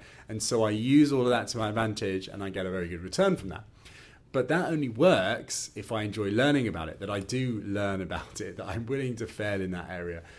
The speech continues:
that I'm willing to dedicate time and energy to it, right? If you're not, then that's not a good thing to invest in, right? So you wanna be, if you were picking, you wanna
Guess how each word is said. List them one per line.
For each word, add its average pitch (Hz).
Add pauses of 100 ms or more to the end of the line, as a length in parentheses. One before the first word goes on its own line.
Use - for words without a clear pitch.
(120)
that 113
I'm 110
willing 135
to 131
dedicate 107
time 101
and 90
energy 87
to -
it, -
right? 110 (220)
If 113
you're 98
not, 123 (440)
then 110
that's 104
not 90
a 90
good 92
thing 85
to -
invest 82
in, - (340)
right? 107 (280)
So -
you 110
wanna 135
be, 123
if 95
you 104
were 107
picking, 139
you 113
wanna 113